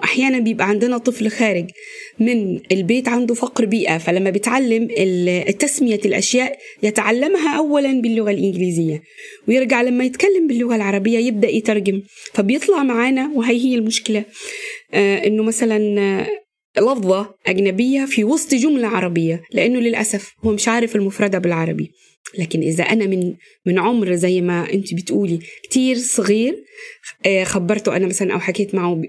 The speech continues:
آه، على اللفظة باللغة العربية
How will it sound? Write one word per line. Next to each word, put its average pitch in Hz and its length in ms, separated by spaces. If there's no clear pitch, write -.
آه، 185 100
على 165 300
اللفظة 170 840
باللغة 180 300
العربية 190 600